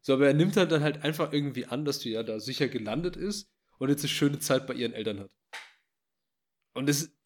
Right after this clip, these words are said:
der verschwendet da dann keinen Gedanken mehr drauf. Nur so, ah ja, die haben sehr gut, die sind jetzt in Südfrankreich und haben schön,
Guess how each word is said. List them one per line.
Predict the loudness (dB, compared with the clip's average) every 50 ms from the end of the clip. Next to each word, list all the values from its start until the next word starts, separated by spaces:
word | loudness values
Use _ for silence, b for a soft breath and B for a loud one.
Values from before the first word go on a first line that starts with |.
| _ _ _ _ _ _ _ _ _ _ _ _ 2
der | 2 2
verschwendet | 4 2 2 2 4 4 4 4 6 6
da | 6 6
dann | 8 6 4 2
keinen | 2 2 2 2 2
Gedanken | -2 0 2 0 0 0 -4
mehr | -6 -6
drauf. | -4 -4 -4 -4 -4 -4
Nur | -6 -6 -6 -6 -6
so, | -4 -4 -2
ah | 2 2
ja, | 4 4 4 2
die | 0 -2 -2
haben | -2 -2 -2
sehr | -2 -2 -2
gut, | -4 -6 -6 -4
die | -4
sind | -4 -2 0
jetzt | 0 -2 -2
in | -4 -6
Südfrankreich | -4 -6 -6 -6 -6 -6 -6 -6 -4 -4 -6 -6 -6 -8
und | -8 -8
haben | -8 -10
schön, | -10 -10 -10 -12 -12